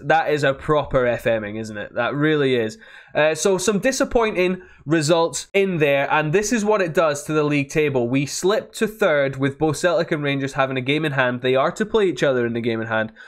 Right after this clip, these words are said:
so it may still serve us well, but this is the stat here. Twenty-one games played, eleven wins, nine draws, one loss. It's just, I mean, we've only lost once all season, and we don't find ourselves,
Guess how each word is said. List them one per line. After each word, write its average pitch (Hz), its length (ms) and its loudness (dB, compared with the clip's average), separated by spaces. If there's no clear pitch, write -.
so 127 160 -2
it 113 80 0
may 139 240 2
still 147 380 0
serve 135 340 0
us 120 140 -2
well, 123 360 0
but 123 160 0
this 180 220 0
is 151 140 -2
the 131 100 -4
stat 120 340 0
here. 120 340 0
Twenty-one 226 420 0
games 185 260 0
played, 139 420 0
eleven 180 500 2
wins, 151 440 0
nine 160 480 0
draws, 139 500 0
one 127 320 0
loss. 117 380 0
It's 139 240 -2
just, 180 360 -2
I 127 180 0
mean, 180 160 2
we've 190 160 2
only 226 220 2
lost 180 320 0
once 156 340 -2
all 135 140 0
season, 127 400 0
and 113 160 -2
we 123 80 0
don't 131 220 0
find 127 280 0
ourselves, 113 560 -2